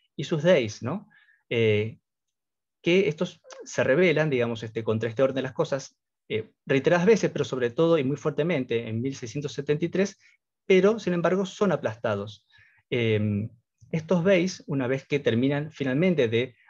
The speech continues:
romper el poder, digamos, de este partido, de esta facción militar,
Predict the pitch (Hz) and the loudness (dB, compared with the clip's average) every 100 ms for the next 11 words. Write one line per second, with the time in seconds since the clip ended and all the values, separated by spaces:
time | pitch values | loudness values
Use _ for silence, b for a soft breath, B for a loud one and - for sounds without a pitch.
0 | b - 117 113 180 143 107 104 101 110 | b -2 -2 2 2 2 -2 -6 -6 -2
1 | 113 117 113 110 117 - 113 _ 113 113 | 0 -2 -4 -6 -8 -12 -14 _ -6 -2
2 | 135 120 113 - 135 160 170 185 208 | 2 2 0 -4 -6 -4 -2 0 0